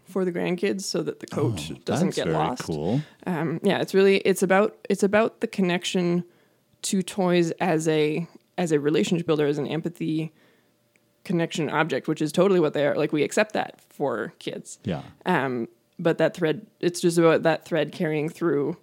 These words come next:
Speaker 1: however far it goes in whoever it is there for.
Speaker 2: Yeah.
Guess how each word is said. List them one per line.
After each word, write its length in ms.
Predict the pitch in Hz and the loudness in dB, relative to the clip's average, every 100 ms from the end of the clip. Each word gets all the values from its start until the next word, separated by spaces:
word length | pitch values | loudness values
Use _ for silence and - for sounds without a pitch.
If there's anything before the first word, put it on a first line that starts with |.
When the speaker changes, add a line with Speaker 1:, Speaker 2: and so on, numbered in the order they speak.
| _ | _
Speaker 1:
however 420 | - 175 - 156 | -6 -2 0 0
far 200 | 151 135 | 0 -2
it 100 | 135 | -2
goes 480 | 151 143 - - - _ _ | -2 0 -2 -6 -12 _ _
in 140 | - 165 | -6 -4
whoever 420 | 165 156 135 139 | -2 -2 -2 -4
it 220 | - - _ _ _ - | -4 -10 _ _ _ -10
is 160 | - - | -10 -6
there 160 | 147 | -6
for. 260 | - - - - | -6 -12 -10 -4
Speaker 2:
Yeah. 200 | 85 | -2